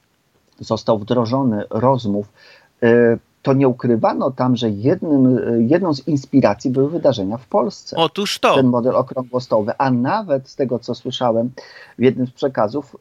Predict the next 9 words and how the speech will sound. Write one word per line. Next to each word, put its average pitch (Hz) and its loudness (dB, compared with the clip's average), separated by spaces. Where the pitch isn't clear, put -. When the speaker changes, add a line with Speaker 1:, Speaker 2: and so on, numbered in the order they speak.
Speaker 1:
e, 123 -2
chciano 196 -2
pożyczyć 120 -4
ten 117 -2
polski 120 -2
mebel, 110 2
polski 120 2
okrągły 117 -2
stół 131 -2